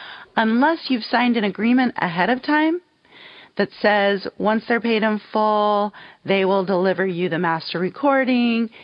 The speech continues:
If you have that agreement, all you need to do is say, "Hey, this is what you agreed to, dude." And then hopefully they'll say, "Okay, fine." Um,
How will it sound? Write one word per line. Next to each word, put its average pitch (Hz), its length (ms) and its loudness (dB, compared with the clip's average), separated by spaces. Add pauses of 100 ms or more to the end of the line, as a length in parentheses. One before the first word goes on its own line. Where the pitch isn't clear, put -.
(180)
If 208 180 -2
you 302 120 2
have 349 200 0
that 294 160 2
agreement, 196 540 0
all 190 180 0
you 190 120 -2
need 185 180 0
to 180 60 -4
do 170 200 -2
is 160 120 -2
say, 175 200 -4
"Hey, 226 400 -4 (220)
this - 160 -12
is 196 120 -8
what 180 200 -4
you 180 100 -6
agreed 208 360 -4
to, 143 140 -4
dude." 135 300 -4 (680)
And 190 180 0
then 165 360 -2
hopefully 170 440 -2
they'll 160 160 -2
say, 143 300 -8 (720)
"Okay, - 320 -4
fine." - 280 -8 (1000)
Um, 185 480 -2